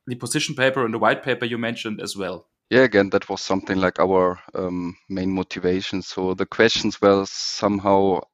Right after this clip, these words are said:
Speaker 2: alter-, alternating.
Speaker 1: Yeah.
Speaker 2: And, um, what you can actually do, like, we showed it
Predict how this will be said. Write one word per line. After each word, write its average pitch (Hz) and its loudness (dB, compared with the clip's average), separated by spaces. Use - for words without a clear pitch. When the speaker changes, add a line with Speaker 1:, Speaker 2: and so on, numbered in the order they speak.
Speaker 2:
alter-, - 0
alternating. 110 0
Speaker 1:
Yeah. 113 -2
Speaker 2:
And, 101 4
um, 101 4
what 117 0
you 135 -10
can 117 0
actually - -2
do, 113 0
like, 104 4
we 117 0
showed 123 2
it - 2